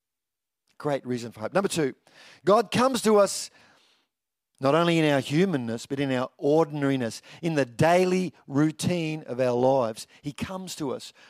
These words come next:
right now. So imagine the shepherds. We're gonna see this picture of the shepherds. Now, this is a painting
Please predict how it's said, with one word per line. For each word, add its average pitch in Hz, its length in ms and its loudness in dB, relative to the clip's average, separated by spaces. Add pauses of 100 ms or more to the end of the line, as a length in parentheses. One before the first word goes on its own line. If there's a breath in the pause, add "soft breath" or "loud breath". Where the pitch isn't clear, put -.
right 123 200 -8
now. 120 280 -6 (680)
So 175 120 0
imagine 190 440 2 (320 soft breath)
the 151 120 0
shepherds. 165 420 0
We're 160 60 -2
gonna 175 180 0 (340 soft breath)
see 190 180 0
this 165 180 -2
picture 202 280 -2
of 151 60 0
the 135 100 -4
shepherds. 160 360 -2
Now, 202 80 0
this 226 80 -4
is 170 60 -2
a 175 80 2
painting 165 640 -2